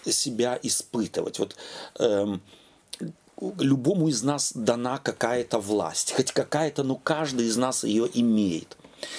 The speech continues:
Достаточно ли у нас мудрости ею пользоваться?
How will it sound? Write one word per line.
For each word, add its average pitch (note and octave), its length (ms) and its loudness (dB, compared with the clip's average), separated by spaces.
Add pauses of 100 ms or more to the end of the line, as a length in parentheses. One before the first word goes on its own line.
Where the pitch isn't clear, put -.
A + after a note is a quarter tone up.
(200)
Достаточно D3 920 0
ли D3 260 0
у D3 100 4
нас C#3 400 0
мудрости B2+ 880 0 (920)
ею C3 500 2
пользоваться? - 840 -2